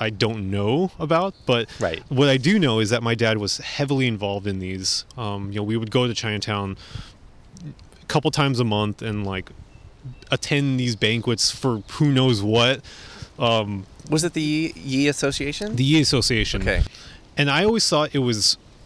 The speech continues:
Speaker 1: incredibly fascinating what he did,
Speaker 2: Mm-hmm.
Speaker 1: because I didn't actually know what it was that he went down to Chinatown every single week for.
Speaker 2: Right.
Speaker 1: But I knew that it was for the benefit of the community in some way.
Speaker 2: Okay.
Speaker 1: And I wanted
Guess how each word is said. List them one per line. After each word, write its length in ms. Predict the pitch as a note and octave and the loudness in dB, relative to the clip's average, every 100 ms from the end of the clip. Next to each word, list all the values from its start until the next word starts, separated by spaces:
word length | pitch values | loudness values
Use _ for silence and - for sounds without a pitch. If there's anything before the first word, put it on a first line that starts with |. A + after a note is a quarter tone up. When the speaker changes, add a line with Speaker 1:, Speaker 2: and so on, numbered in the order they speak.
| - | -4
Speaker 1:
incredibly 520 | C#3 - D#3 C3+ A#2+ | -4 2 2 4 2
fascinating 720 | A2 G#2 - G2+ G2 G2 F#2+ | 2 0 0 0 0 -2 -2
what 220 | G2 A2+ | -2 -2
he 160 | - A#2+ | 0 -2
did, 340 | G2 G2+ A#2+ | 2 2 2
Speaker 2:
Mm-hmm. 240 | E3 - F#2 | 0 -6 -4
Speaker 1:
because 240 | F#2+ C3 - | 0 0 2
I 160 | B2 C3 | 2 2
didn't 280 | C3 C3+ - | 2 -2 -2
actually 380 | A#2+ - D3 B2+ | -2 0 0 0
know 300 | G#2+ G#2+ A#2 | 2 2 2
what 400 | D#3+ D#3+ E3 D#3 | 2 0 2 2
it 40 | |
was 260 | E3 D#3 E3+ | 4 2 2
that 120 | E3+ C3+ | 0 -2
he 140 | D#3+ | 0
went 240 | C#3 C3 A#2+ | 2 2 2
down 220 | A2 A2 | 2 2
to 80 | A#2 | 0
Chinatown 480 | - A2+ A2 A2+ A2+ | 0 0 0 -2 -2
every 200 | A2 A2 | -4 -2
single 280 | G2+ A#2+ G#2+ | -2 0 0
week 180 | G2+ A2+ | -2 -4
for. 300 | - F3+ G3 - - | 0 0 0 -6 -6
Speaker 2:
Right. 200 | F#2 G#2 - | -6 -6 0
Speaker 1:
But 120 | D#3 | 2
I 60 | B2+ | 2
knew 200 | B2+ C3+ | 2 2
that 180 | B2 A2+ | 2 0
it 60 | |
was 220 | A2+ A2+ | -2 -2
for 580 | - C3+ A#2+ A#2 A2 G#2+ - - | -2 -2 0 2 0 -2 -8 -12
the 80 | |
benefit 420 | A#2 A2 A2 A#2 - | -4 -2 -2 -4 -2
of 160 | C#3+ D3+ | 0 0
the 80 | C#3+ | -2
community 420 | B2+ A#2 A#2 G#2+ | -2 -2 -2 -2
in 200 | G#2+ C3 | -4 -2
some 320 | - C3+ A2+ | 0 0 0
way. 320 | G#2 G2 F2 F2 | 0 -2 -4 -6
Speaker 2:
Okay. 260 | F#2+ E2+ F#2 | -10 -10 -6
Speaker 1:
And 100 | A#2 | -2
I 60 | |
wanted 360 | G#2+ G#2+ A2 G#2 | -2 0 -2 -2